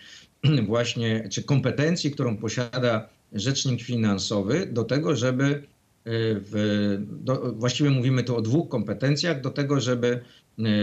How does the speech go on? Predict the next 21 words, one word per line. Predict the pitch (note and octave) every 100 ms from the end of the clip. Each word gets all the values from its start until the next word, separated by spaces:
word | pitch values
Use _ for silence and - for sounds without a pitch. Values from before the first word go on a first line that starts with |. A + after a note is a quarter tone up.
| G#2 G2+ G#2+ -
reprezentować | A2 G#2+ C#3+ C#3+ A#2 A#2 E3 E3 D3+
klientów | - B2+ D3 D#3 D3 -
od | B2
razu | A#2+ B2+ D#3
przed | D3 D3 C#3+
Sądem | C#3+ B2+ B2 B2 B2
Najwyższym. | A2+ B2 A2+ G#2+ - - - _ _ _ _ _ _
E, | A#2+ A#2+ A2 G#2
mamy | D#3+ A#3
do | F#3+
czynienia | E3+ D#3+ E3+ E3
z | C#3
dwoma | C3+ D3+ C#3+
takimi | C3+ A2 C3 A#2
możliwościami. | A2 G#2 G#2+ G#2 G2+ G#2+ F#2 F2 - - D#3+
<clears throat> | G#2+ G2+
Pierwsza | D3 F#3+ F#3 F#3
kwestia | - D#3+ D3+ D3+ C#3+ C#3+ C#3+
to | C3+
jest, | B2+ A#2
e, | A2